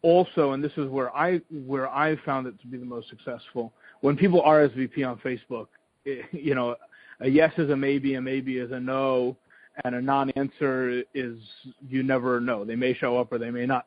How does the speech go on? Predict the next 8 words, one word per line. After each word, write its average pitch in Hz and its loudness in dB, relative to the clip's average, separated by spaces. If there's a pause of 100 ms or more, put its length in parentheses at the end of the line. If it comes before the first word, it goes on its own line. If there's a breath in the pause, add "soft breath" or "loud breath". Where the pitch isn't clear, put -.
show 120 -10
up. - -14
Um, 120 -2
whereas 139 0
Eventbrite, 139 0
I 123 0
guess 127 -4
it 127 -16